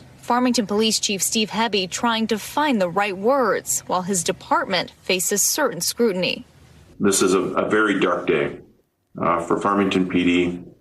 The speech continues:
Speaker 2: for our community, for the Dotson family. I extend nothing but my deepest condolences, uh, to the Dotson family.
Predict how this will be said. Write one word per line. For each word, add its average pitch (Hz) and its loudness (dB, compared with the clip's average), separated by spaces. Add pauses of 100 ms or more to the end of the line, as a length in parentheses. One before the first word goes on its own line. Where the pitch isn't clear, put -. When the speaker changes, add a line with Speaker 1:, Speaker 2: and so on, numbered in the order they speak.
(140)
Speaker 2:
for 95 0
our 92 0
community, 90 2
for 90 0
the 90 2
Dotson 90 0
family. 85 0 (880)
I 90 0
extend 92 2
nothing 104 2
but 90 2
my 87 0
deepest 101 0
condolences, 90 2 (100)
uh, - -2 (480)
to - 4
the - 0
Dotson 87 0
family. 87 0